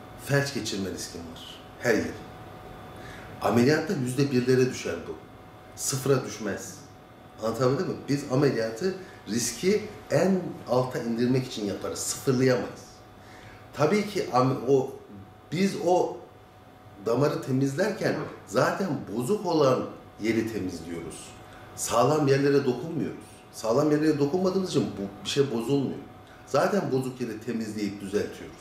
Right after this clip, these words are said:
Speaker 2: Kesip alıp ekleme mi yapıyoruz yoksa içindeki
Speaker 1: İki,
Speaker 2: pilav
Speaker 1: üç
Speaker 2: mı
Speaker 1: türlü
Speaker 2: alıyoruz?
Speaker 1: var. İki, üç türlü var. Borunun
Speaker 2: Hı. Yani boruyu kesip ekleme mi yapıyoruz?
Speaker 1: Şöyle göstereyim size. Şah damarınız bu. Tam şurada duruyor.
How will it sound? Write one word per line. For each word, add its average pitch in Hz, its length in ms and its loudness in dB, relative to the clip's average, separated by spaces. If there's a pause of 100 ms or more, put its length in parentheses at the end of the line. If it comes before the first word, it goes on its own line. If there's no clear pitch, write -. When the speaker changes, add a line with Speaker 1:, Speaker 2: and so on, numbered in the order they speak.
(120)
Speaker 2:
Kesip 180 300 -4 (180)
alıp 170 360 2
ekleme 139 380 2
mi 240 160 0
yapıyoruz 233 500 0
yoksa - 240 2
içindeki 208 460 4
Speaker 1:
İki, 135 100 6
Speaker 2:
pilav 226 120 6
Speaker 1:
üç 190 120 6
Speaker 2:
mı - 60 2
Speaker 1:
türlü 226 100 6
Speaker 2:
alıyoruz? 165 180 6
Speaker 1:
var. 101 200 4 (100)
İki, 127 160 -4
üç 196 240 0
türlü 156 300 2
var. - 100 -6 (540)
Borunun 170 500 4 (180)
Speaker 2:
Hı. 156 200 -8 (580)
Yani 135 260 -8
boruyu 165 300 2
kesip 175 260 0
ekleme 165 380 -2
mi 202 240 -2
yapıyoruz? 233 420 -2 (160)
Speaker 1:
Şöyle 185 380 2 (440)
göstereyim 104 500 -8
size. - 280 -10 (420)
Şah 180 320 2
damarınız 160 540 4
bu. 127 140 2 (320)
Tam 160 160 2
şurada 139 360 0
duruyor. 120 260 2